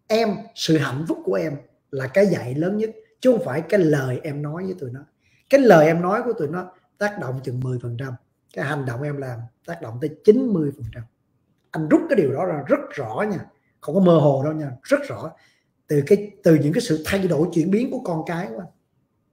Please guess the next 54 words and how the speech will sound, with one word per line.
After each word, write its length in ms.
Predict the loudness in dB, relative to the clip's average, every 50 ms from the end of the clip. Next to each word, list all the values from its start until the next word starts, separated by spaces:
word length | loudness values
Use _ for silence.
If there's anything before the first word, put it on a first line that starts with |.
| _ _ _ _ _ _ -6
và 160 | -2 2 2
những 220 | 4 4 4 4 2
cái 120 | 2 0 0
cặp, 220 | -2 -4 -2 -2 0
những 180 | 2 2 2
cái 80 | 2 0 0
cặp 180 | -2 -2 0
gia 120 | 0 0 2
đình 120 | 2 2
hôn 200 | 2 2 2 2
nhân 160 | 2 0 -2
khác, 180 | -4 -6 -10 -12 -14 _ -10
thậm 200 | -6 -6 -4 -2
chí 340 | 2 2 2 2 2 -2 -4 -2
những 300 | 0 2 2 4 4 6
người, 360 | 6 8 8 6 4 2 -4 -8 _ _ _ _ _ _
những 300 | 0 2 4 6 6 8
người 280 | 10 10 12 12 10 8
khách 200 | 6 0 -2 -2
hàng 260 | -2 -2 -2 -2 -4 -4
của 80 | -4 -4
anh, 100 | -4 -6 -8 -12 -20 _ _ _ _ -6
những 160 | -2 0 2
người 100 | 2 2
học 160 | 2 0 0 0
viên 200 | 2 2 2 2
của 80 | 0
anh 220 | 0 -2 -4 -6 -8 -12 _ _ _ _ -12
mà 100 | -10 -8
đã 240 | -6 -4 -4 -4 -2 0 0
từng 180 | 0 0 0
là 100 | -2 -6
con 360 | -6 -2 0 0 2 2 0 -2
cái 240 | -2 -2 -2 -2 -2 -2
của 100 | -2 -2 -2
cha 160 | -2 -4 -4
mẹ 160 | -4 -4 -6
họ. 440 | -6 -6 -8 -10 -10 -12 -16 -20 _ _ _ _ _ _ _ _ _ _ _ _
Anh 120 | -2 2
nói 140 | 4 6 6
gì 60 | 8
đó 140 | 8 8 8 8
không 120 | 6 4
có 60 | 2 2
nghĩa 240 | 2 2 2 2
là 240 | 2 2 0 -2 -2 -4
cha 100 | -4 -2
mẹ 80 | -2
họ 100 | -2 -2
chết, 160 | -2 -2 -2 -4 -6 -10 _ _ _ _ _ _ _ _ _ _ _ _ _ _ _ _ _ _ _ -6
mà 180 | -4 0 0
là 160 | 2 2 2 0
họ 160 | -2 -2 0
đã 140 | 0 2